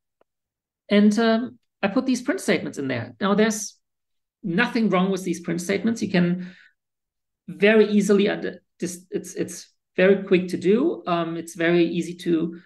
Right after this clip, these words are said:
see how the program progresses through the different stages to see if it does something, um, unexpected. Um, what I like to do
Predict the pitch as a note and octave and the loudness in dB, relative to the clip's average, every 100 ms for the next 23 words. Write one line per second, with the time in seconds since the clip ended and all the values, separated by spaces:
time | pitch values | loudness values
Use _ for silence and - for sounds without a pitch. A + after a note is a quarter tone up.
0 | _ - - G3 G#3 - F3+ F3+ - F#3 | _ -10 -2 2 2 2 0 -2 0 2
1 | F3+ - - F#3 F#3 F#3 F3+ F3+ - G3 | 2 0 0 0 2 0 -2 -6 -6 -6
2 | F3 - F3+ F#3 - F#3+ F#3+ A#3+ D#4 - | -4 -2 -4 -6 -6 0 2 0 -6 -10
3 | _ _ _ _ - - G3+ F#3 F3+ E3+ | _ _ _ _ -10 0 2 2 2 0
4 | - D#3+ - E3+ F3 - _ _ - D#3 | -2 -6 -6 -6 -8 -12 _ _ -4 -2
5 | D3 C#3+ C#3 D3 _ _ _ _ _ _ | -2 -6 -10 -14 _ _ _ _ _ _
6 | _ _ _ - F3 E3 F3 - G3 G3 | _ _ _ -4 -2 0 -4 -2 -2 -2
7 | F#4+ - _ _ _ _ _ _ _ _ | -6 -6 _ _ _ _ _ _ _ _
8 | F3+ F3+ F3+ F3+ F3+ - F#3 G3 G3+ G#3 | 2 6 8 6 4 2 2 4 4 2
9 | G3+ G3 G3 G3+ | -2 2 4 4